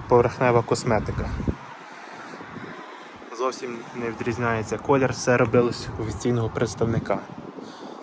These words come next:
Щоб пройти техогляд в Швейцарії, потрібно, щоб кузов весь був ціленький і рівненький. Так само і технічний стан автомобіля. До речі, автомобіль обслуговувався на цьому гаражі, офіційному прес-, представнику від Hyundai, також рамочки від нього є.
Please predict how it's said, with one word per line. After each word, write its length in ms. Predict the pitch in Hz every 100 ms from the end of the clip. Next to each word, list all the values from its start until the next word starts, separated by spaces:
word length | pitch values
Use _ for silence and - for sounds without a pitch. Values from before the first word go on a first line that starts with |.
| - - - - -
Щоб 240 | - 131
пройти 280 | 131 127 135
техогляд 460 | 127 123 143 131
в 40 | 117
Швейцарії, 440 | 120 - 147 147
потрібно, 400 | - 131 131 123
щоб 180 | 117 123 -
кузов 260 | - 131 120
весь 200 | 123 120
був 200 | 120 113
ціленький 600 | - 117 127 147 - 127 - - - - - -
і 120 | 117
рівненький. 480 | 117 117 107 101 110
Так 140 | 110
само 280 | - 123 117
і 40 | 113
технічний 500 | 120 - 120 - 117
стан 240 | 113 113
автомобіля. 560 | - 120 117 113 104 107
До 140 | 123
речі, 360 | 127 117 120 107 - -
автомобіль 460 | - - 131 127 117
обслуговувався 720 | 113 - 120 131 113 - 113 - - - - - -
на 420 | 117 107 107 107
цьому 280 | - 123 110
гаражі, 500 | 101 113 113 135 151
офіційному 540 | 139 - - 127 123
прес-, 280 | 117 120 - 123 117 -
представнику 640 | - 117 - 120 117 -
від 180 | 117 117 -
Hyundai, 400 | 123 120 113 113
також 360 | 110 107 110
рамочки 480 | 127 131 139 120 -
від 120 | 123
нього 260 | 123 123 117
є. 220 | 117 113